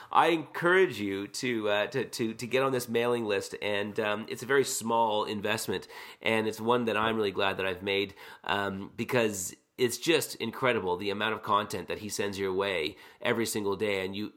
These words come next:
feel, really do, like, you feel smarter every day because of it. So, uh, I encourage you to get that and to, and to follow Jesse on Instagram. We'll make sure all those links are in the, uh, the bottom of this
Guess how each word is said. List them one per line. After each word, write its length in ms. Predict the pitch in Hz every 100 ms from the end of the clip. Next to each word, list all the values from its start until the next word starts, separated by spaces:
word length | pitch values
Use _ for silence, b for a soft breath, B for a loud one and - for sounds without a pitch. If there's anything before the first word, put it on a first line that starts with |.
| -
feel, 340 | 156 151 104 90
really 340 | 101 139 110
do, 240 | 98 107 82
like, 200 | 92 -
you 80 |
feel 240 | 90 120 104
smarter 600 | - 110 110 90 67 -
every 200 | - 101
day 120 | 95 90
because 320 | - 104 87
of 80 | 76
it. 120 | -
So, 340 | - 104 101 - B B
uh, 220 | - 107 104
I 80 | 107
encourage 340 | 107 147 143
you 40 | 131
to 80 |
get 240 | 120 113 -
that 320 | 110 110 -
and 260 | 101 101 98
to, 200 | 104 95
and 120 | 95
to 80 | 101
follow 360 | 117 113 117 107
Jesse 520 | 110 104 - 104 101 B B B
on 140 | - 101
Instagram. 520 | 107 - 101 104 104
We'll 100 | 135
make 140 | 156
sure 200 | - 139
all 140 | 120 120
those 240 | 113 107
links 260 | 110 104 110
are 260 | 104 101 -
in 240 | 104 104
the, 300 | 101 104 101
uh, 80 | 98
the 100 | 95
bottom 340 | 90 98 101 101
of 200 | 90 -
this 320 | 104 98